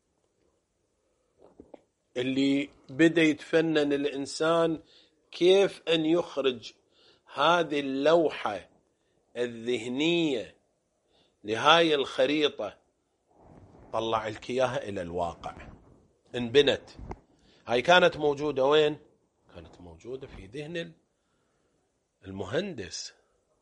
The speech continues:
فشنو اللي تستكشف من عند هذا البناء؟ تستكشف أن من أوجده على علم ودراية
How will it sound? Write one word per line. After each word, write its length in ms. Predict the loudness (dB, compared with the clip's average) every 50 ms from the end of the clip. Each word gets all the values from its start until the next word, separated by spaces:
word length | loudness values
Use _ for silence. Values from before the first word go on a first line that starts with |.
| _ _ _ _ _ _ _ _ _ _ _ _ _ _ _ _ _ _ _ _ _ _ _ _ _ _ _ _ _ _ _ _ _ _ _ _ _ _ _ _ _ _ _ _ _ _ _ _
فشنو 460 | -8 -6 -4 -2 -2 0 0 2 2
اللي 260 | 0 0 0 -2 -4
تستكشف 800 | -4 -6 -8 -10 -10 -8 -8 -8 -8 -6 -8 -10 -10 -12 -12 -8
من 160 | -8 -8 -8
عند 300 | -8 -8 -10 -8 -8 -8
هذا 320 | -8 -6 -6 -6 -4 -4 -6
البناء؟ 540 | -6 -6 -10 -10 -10 -10 -10 -12 -12 -14 -18 _ _ _ _ _ _ _ _ _ _ _ _ _ _ _ _ -20 _
تستكشف 760 | -20 -16 -16 -16 -14 -16 -16 -16 -14 -14 -14 -14 -16 -18 -20 _ -16
أن 560 | -14 -14 -14 -16 -18 -18 -18 -16 -16 -18 -18 -20 -20 -20 _ _ -20 -18
من 320 | -12 -10 -8 -8 -8 -10 -14 -12 -10
أوجده 1080 | -10 -10 -10 -12 -14 -16 -16 -16 -16 -18 -20 -20 -18 -16 -14 -14 -12 -12 -14 -16 -20 _ _ _ _ _ _ _ _ _ _ _ _ _ _ _ _ _
على 420 | -18 -16 -14 -14 -14 -14 -16 -16 -12
علم 500 | -8 -6 -6 -6 -6 -6 -8 -8 -8 -8
ودراية 880 | -10 -12 -12 -12 -14 -14 -14 -10 -6 -4 -4 -2 -2 -2 -2 -4 -6 -8